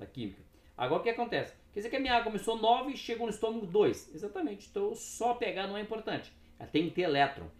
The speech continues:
Eu tomo a água, minha boca é oito. A bo-, a água vai continuar aqui. A boca vai continuar com oito.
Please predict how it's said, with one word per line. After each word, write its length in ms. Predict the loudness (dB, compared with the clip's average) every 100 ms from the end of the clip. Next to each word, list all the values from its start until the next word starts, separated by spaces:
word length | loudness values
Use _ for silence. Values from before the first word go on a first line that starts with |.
| -16 -8
Eu 80 |
tomo 280 | 4 4 6
a 60 | 4
água, 480 | 4 2 -2 -6 -10 -20 -20 -14
minha 180 | 2 4
boca 280 | 4 4 6
é 40 |
oito. 360 | 8 8 6 -4 -20 -20 -20 -20 -8
A 60 |
bo-, 220 | -2 -2 2
a 80 |
água 300 | 4 4 2
vai 80 | -2
continuar 440 | -4 -6 -4 0 -2
aqui. 320 | -2 -8 -6
A 60 | -2
boca 240 | 2 2
vai 160 | 0 -8
continuar 240 | -2 -4
com 140 | -2 2
oito. 240 | 2 0